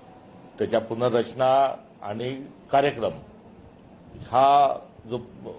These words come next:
जो एक साखळी आहे, ती निरंतर सुरू असते. त्यामुळे नियोजन, अंमलबजावणी आणि मूल्यांकन याच प्रक्रियेतला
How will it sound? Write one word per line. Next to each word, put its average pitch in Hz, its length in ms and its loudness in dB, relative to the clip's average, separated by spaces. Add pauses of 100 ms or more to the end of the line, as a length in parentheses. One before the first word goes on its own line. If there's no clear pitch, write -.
(220)
जो 120 120 -2
एक 123 160 0
साखळी 135 380 0
आहे, 95 140 0 (480)
ती 135 400 -6
निरंतर 135 380 -2
सुरू 123 280 -4
असते. 117 260 -4
त्यामुळे 117 480 -4
नियोजन, 127 680 2
अंमलबजावणी 123 640 0
आणि 147 160 -4
मूल्यांकन 131 480 -2 (600)
याच 135 220 2
प्रक्रियेतला 127 760 2